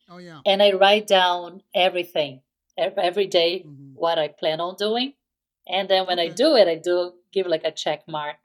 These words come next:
Speaker 2: And
Speaker 1: Okay.
Speaker 2: if I don't, a big cross. <laughs> But
Speaker 1: <laughs>
Speaker 2: it's right there for me to see, "Oh, I
Speaker 1: <sighs>
Speaker 2: have to tackle that one."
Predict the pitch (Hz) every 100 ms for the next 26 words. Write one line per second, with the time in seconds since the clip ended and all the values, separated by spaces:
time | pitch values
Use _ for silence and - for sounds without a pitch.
0 | _ _ _ _ _ _ _ 151 139 180
1 | 175 185 165 170 175 180 165 165 156 -
2 | 190 160 165 - - - 180 160 156 254
3 | - - 220 - 294 - 311 - - 233
4 | - 381 330 349 - 254 247 240 240 240
5 | 233 220 220 214 - 220 196 196 170 165
6 | 175 185 - 208 208 208 180 190 214 180